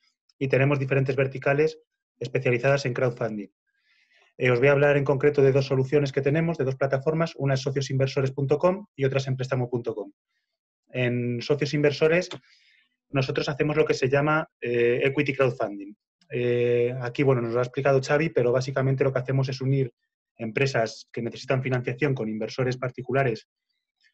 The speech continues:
que aportan, eh, esta inversión y que a cambio reciben un porcentaje del equity, del capital social de la compañía. Eh, en este sentido, nosotros, pues bueno, somos la primera plataforma de equity en, en España, llevamos desde dos mil once operando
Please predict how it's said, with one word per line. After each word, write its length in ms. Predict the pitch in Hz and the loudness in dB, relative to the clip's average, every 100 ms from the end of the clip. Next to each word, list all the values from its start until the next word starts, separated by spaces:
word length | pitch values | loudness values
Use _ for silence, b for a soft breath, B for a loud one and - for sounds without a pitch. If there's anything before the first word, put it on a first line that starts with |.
| _ _ - | _ _ -6
que 100 | 117 | -4
aportan, 640 | 113 131 131 123 117 117 - | 0 0 0 -2 -4 -8 -4
eh, 440 | 117 117 113 117 - | -2 0 -2 -6 -10
esta 220 | 131 139 | -6 0
inversión 380 | 135 135 131 165 | 2 2 0 0
y 40 | |
que 80 | 151 | 0
a 60 | 120 | 0
cambio 240 | 131 139 | 2 2
reciben 340 | 131 127 139 135 | 0 0 0 0
un 100 | 131 | 0
porcentaje 520 | 131 123 120 135 143 | -4 -4 -2 0 0
del 120 | 113 | 0
equity, 420 | 110 101 104 _ | -2 -4 -12 _
del 120 | - 110 | -12 -6
capital 360 | 113 117 131 | -6 -2 -2
social 320 | 131 127 135 | -2 -2 0
de 80 | 135 | 0
la 80 | 123 | 0
compañía. 460 | 117 110 104 104 - _ _ _ _ _ _ _ _ _ _ | -4 -8 -8 -10 -14 _ _ _ _ _ _ _ _ _ _
Eh, 760 | 127 123 120 120 123 120 123 - _ - | -4 -2 0 0 0 0 -4 -8 _ -4
en 100 | 147 | -2
este 160 | 139 | 0
sentido, 280 | 160 160 170 | 0 0 2
nosotros, 560 | 160 156 156 160 - - | 2 0 0 0 -2 -8
pues 160 | - 131 | 0 2
bueno, 180 | 135 127 | 2 0
somos 260 | 143 139 | -2 0
la 340 | 139 139 139 135 | 2 4 4 2
primera 320 | 143 143 139 | 0 2 2
plataforma 460 | 139 135 135 143 131 | 0 -2 -2 0 2
de 100 | 139 | 2
equity 320 | 139 131 135 | 0 0 2
en, 460 | 135 135 131 131 _ | 2 2 0 -4 _
en 120 | 139 135 | -4 -4
España, 540 | 131 165 170 175 180 - | 0 0 2 0 -2 -4
llevamos 320 | 131 131 135 | 0 0 2
desde 320 | 139 135 135 | 2 4 4
dos 160 | 127 143 | 2 -2
mil 140 | 135 | -2
once 300 | 151 143 127 | -2 -2 -6
operando 540 | 123 131 156 165 180 | -2 0 0 0 -4